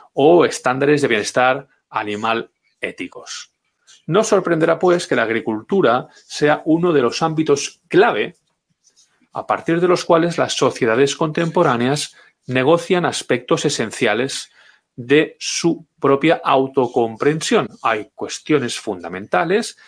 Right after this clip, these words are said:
como las relaciones entre humanos y animales, naturaleza y cultura, estructuras sociales o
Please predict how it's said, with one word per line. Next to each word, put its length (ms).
como 220
las 160
relaciones 560
entre 240
humanos 560
y 40
animales, 680
naturaleza 480
y 60
cultura, 640
estructuras 640
sociales 760
o 420